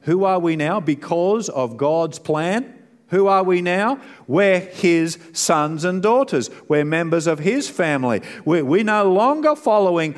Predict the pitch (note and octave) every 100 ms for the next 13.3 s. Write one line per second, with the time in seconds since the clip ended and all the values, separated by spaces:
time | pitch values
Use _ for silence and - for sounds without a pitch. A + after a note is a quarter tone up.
0 | - D#3+ E3+ D#3+ D#3 D#3+ D3 E3+ E3+ D3+
1 | C#3+ D3+ C#3+ C3+ B2+ - F3 D#3+ E3 B2
2 | B2 - D#3 C3+ C3 B2 A2 B2+ B2+ B2+
3 | F#3 D#3 C#3 D3+ C#3 G#3+ - G#3 D#3+ G#3+
4 | F#3 F#3 F3+ F#3 A#3+ C#4+ C#4+ C#4 A#3+ B3
5 | A#3+ A3+ G#3+ C4 C#4 A3 F#3 E3 D3 A#2+
6 | G2 - - - - _ C3 C#3+ G#3+ C4+
7 | D4 C#4+ - - C#3+ G3 G3 - - C4
8 | C#4+ B3 E3+ - - - F3+ D#3 E3 D#3
9 | - F#3+ F3+ - F3 E3 D#3 C#3+ C#3 D3+
10 | D3 D3 C#3 C3+ C#3 C3 - D3 C#3 C#3
11 | A#2 C#3 C3+ C3+ A#2+ A2 C3+ C3+ C3+ C3+
12 | - - - C3 C3 B2+ C3+ D#3+ A#3+ B3
13 | C#3 B2+ C3+